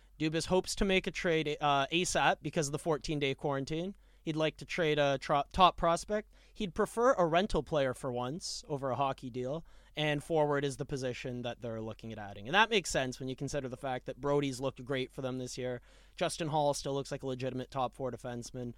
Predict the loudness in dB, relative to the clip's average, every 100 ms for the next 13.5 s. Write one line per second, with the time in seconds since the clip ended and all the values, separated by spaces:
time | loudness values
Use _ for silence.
0 | -16 -20 -8 -2 0 2 4 4 2 0
1 | 0 2 2 2 -2 -2 0 2 2 0
2 | 0 0 0 0 0 0 -8 -8 -8 -8
3 | -4 0 0 -2 -4 -4 -6 -8 -20 -20
4 | -20 -20 -16 -2 0 2 2 4 4 4
5 | 0 -2 -4 -4 -4 -4 0 2 4 2
6 | 2 0 2 0 0 2 2 0 -2 -2
7 | -4 -4 -4 -4 -6 -6 -6 -6 -6 -4
8 | -2 -2 -4 -8 -6 -6 -6 -2 -2 -2
9 | -4 -8 -6 -4 -4 -6 -20 -8 4 8
10 | 10 8 6 0 -8 -6 -2 0 2 2
11 | 2 0 0 0 2 0 -2 0 0 2
12 | 0 -2 -4 -4 -4 -6 -6 -6 -6 -6
13 | -6 -4 -4 -4